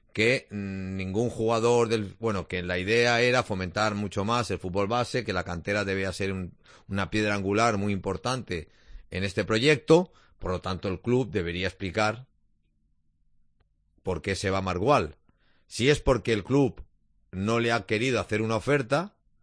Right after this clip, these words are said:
o porque el jugador ha rechazado esa oferta y se prefiere ir al Sevilla, porque considera que el Sevilla es un club más grande que el Español. No lo sé.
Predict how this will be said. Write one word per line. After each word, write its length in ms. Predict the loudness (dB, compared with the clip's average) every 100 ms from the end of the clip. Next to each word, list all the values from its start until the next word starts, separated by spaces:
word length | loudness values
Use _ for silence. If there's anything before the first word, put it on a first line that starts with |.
| _ _ _ _ _ _ -6
o 160 | -4
porque 240 | -4 -6 -8
el 60 |
jugador 540 | -4 0 2 2 0 _ -4
ha 100 | -2
rechazado 460 | -2 -4 -4 -4
esa 160 | -2 -4
oferta 560 | 0 -2 0 -2 -4 -10 _ _ _ _
y 80 | -8
se 140 | -6 -4
prefiere 340 | -4 -2 0
ir 100 | 0
al 100 | -2
Sevilla, 380 | -2 -2 0 -2
porque 200 | -2 -4
considera 340 | -6 -6 -4
que 60 | -6
el 80 | -6
Sevilla 480 | -4 -2 -2 -4 -8
es 160 | -10
un 80 | -10
club 160 | -8 -6
más 140 | -6
grande 240 | -8 -8 -10
que 60 |
el 60 | -12
Español. 420 | -10 -8 -6 -8 -12 _ _ _ _ -6
No 220 | 0 2
lo 120 | 2
sé. 300 | 0 -4